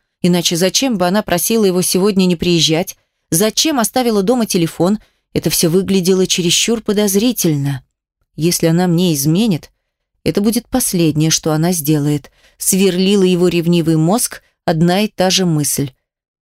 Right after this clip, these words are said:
Он не знал, что сделает, если узнает, что Лора хотя бы даже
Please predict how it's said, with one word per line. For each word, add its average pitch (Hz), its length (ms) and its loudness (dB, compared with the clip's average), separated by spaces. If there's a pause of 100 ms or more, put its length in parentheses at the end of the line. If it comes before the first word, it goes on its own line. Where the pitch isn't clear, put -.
(120)
Он 233 200 2
не 240 100 2
знал, 233 280 0
что 190 220 0
сделает, 165 460 0
если 175 320 0
узнает, 185 380 0
что - 200 -2
Лора 175 220 2
хотя 175 300 -2
бы 180 120 0
даже 180 400 0